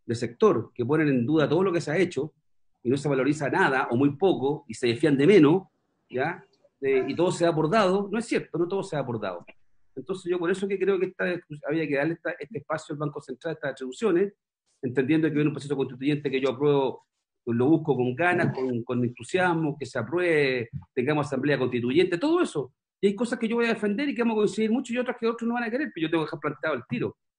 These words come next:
este tema. Por eso es que esto es importante y entendiendo lo que decía el senador Monte, no politizarlo hoy día por las señales para afuera. Pero también no es menos cierto que si dejamos todo abierto en duda, eso también genera señales para afuera.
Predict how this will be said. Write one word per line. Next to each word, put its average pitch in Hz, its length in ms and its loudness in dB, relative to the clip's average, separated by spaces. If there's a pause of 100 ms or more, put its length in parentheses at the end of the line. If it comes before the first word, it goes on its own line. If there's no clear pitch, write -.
(140)
este 127 200 -4
tema. 98 380 -2
Por 127 100 -2
eso 156 160 -2
es 185 60 -6
que 196 60 -2
esto 196 140 -4
es 190 60 2
importante 175 500 -4
y 170 80 4
entendiendo 156 480 -2
lo 190 80 0
que 175 60 -4
decía 170 220 -4
el 170 40 -6
senador 160 280 -4
Monte, 170 300 -2
no 151 100 -2
politizarlo 147 500 -4
hoy 139 100 0
día 170 300 0 (240)
por 131 100 -2
las 123 120 -2
señales 147 240 0
para 147 100 -6
afuera. 143 380 0 (360)
Pero 113 140 2
también 120 240 2
no 147 60 4
es 139 40 6
menos 127 220 2
cierto 151 220 -6
que - 60 -16
si - 120 -10
dejamos 127 300 -4
todo 147 120 -2
abierto 147 360 0
en 123 120 0
duda, 160 320 -2
eso 151 160 -6
también 131 260 0
genera 180 260 -4
señales 185 320 -2
para 196 140 -6
afuera. 110 300 -4